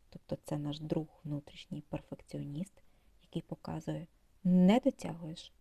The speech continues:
не ідеально, не зробив, не доробив, не так, як інші. І це завжди фактично знецінення себе. Це все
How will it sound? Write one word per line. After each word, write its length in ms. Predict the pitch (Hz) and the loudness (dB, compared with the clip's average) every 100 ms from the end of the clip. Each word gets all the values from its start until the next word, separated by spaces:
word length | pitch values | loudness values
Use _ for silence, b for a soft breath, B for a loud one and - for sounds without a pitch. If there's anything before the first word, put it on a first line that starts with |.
| _ | _
не 340 | 160 156 151 156 | -6 -2 -2 -2
ідеально, 680 | 180 - 208 151 143 147 165 _ _ _ _ _ _ _ _ - | -4 -4 -2 -2 -4 -6 -10 _ _ _ _ _ _ _ _ 2
не 240 | 277 254 | 6 6
зробив, 400 | 233 185 - 156 - _ _ _ _ - | 4 -2 -2 -10 -12 _ _ _ _ 0
не 380 | 180 180 175 175 | 2 4 2 0
доробив, 380 | 156 147 156 147 - _ _ _ _ _ | -4 -10 -8 -8 -10 _ _ _ _ _
не 220 | 330 254 | 2 2
так, 360 | 220 - 170 - | 2 -4 -14 -12
як 220 | 156 - | -16 -8
інші. 360 | 165 151 - - _ _ _ _ B B B B B B B _ _ - | -8 -8 -12 -20 _ _ _ _ B B B B B B B _ _ -6
І 460 | 233 240 247 247 - - - | -2 2 2 2 -2 -12 -4
це 540 | - 190 208 208 196 - | 2 4 4 0 -2 -4
завжди 640 | 180 180 180 175 175 196 | 0 2 2 0 0 0
фактично 640 | 202 175 - 175 - 165 151 | 0 -8 -8 -8 -8 -8 -8
знецінення 720 | 156 156 - 143 160 165 175 - | -8 -10 -8 -8 -8 -14 -20 -16
себе. 220 | - 165 165 _ _ | -16 -14 -20 _ _
Це 140 | - - | -12 -12
все 280 | - - | -6 -4